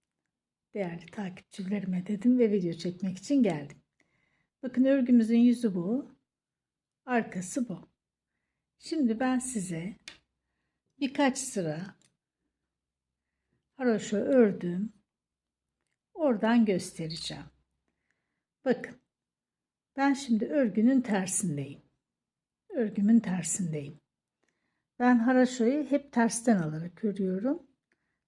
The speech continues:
Bu yüzden örgümün tersinden bir sıra düz örgü olarak gideceğim.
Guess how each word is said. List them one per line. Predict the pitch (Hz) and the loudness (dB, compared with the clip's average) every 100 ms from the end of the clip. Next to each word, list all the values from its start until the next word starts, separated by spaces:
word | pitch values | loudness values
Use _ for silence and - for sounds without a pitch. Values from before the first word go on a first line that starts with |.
| _ _ _ _ _ | _ _ _ _ _
Bu | 311 | 2
yüzden | 302 208 160 185 180 214 269 - _ _ _ _ _ _ _ _ _ _ _ _ _ _ _ _ _ _ _ _ _ | 2 2 -2 -4 -2 -2 -4 -8 _ _ _ _ _ _ _ _ _ _ _ _ _ _ _ _ _ _ _ _ _
örgümün | 254 233 208 220 208 | 0 0 2 0 0
tersinden | 233 240 233 220 190 208 247 | 2 0 0 -2 0 4 4
bir | 302 | 2
sıra | - - 190 214 208 | -2 -4 -2 0 0
düz | 269 233 | 2 4
örgü | 180 175 175 | 4 0 -2
olarak | 175 156 135 160 - | -2 -4 -8 -8 -6
gideceğim. | 226 214 - 175 190 | -4 -4 -4 -4 -4